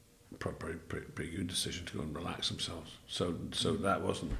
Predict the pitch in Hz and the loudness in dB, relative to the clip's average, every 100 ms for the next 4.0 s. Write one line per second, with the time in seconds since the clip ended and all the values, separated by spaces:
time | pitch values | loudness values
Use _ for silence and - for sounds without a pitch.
0 | - 104 104 - 107 - - - - - | -2 2 2 4 2 2 -4 -6 -8 -12
1 | - - - 98 104 104 101 107 104 - | -16 -20 -4 8 10 12 12 12 12 12
2 | - - - - - - - - - - | 6 -10 -18 -20 -20 -20 -20 -20 -20 -20
3 | - - - 139 95 90 85 87 85 | -20 -16 8 8 10 4 2 0 0